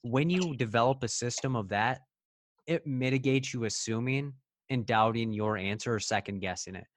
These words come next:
Because if I gathered information from the question, picked the answer, and it connected,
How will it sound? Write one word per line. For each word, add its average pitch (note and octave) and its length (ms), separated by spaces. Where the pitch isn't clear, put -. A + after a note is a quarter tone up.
Because A#2+ 220
if A#2 100
I A2+ 200
gathered C3 720
information B2 540
from A#2+ 180
the G#2+ 80
question, C3 600
picked C3+ 260
the B2+ 120
answer, B2 420
and A2+ 80
it G2 120
connected, A2+ 680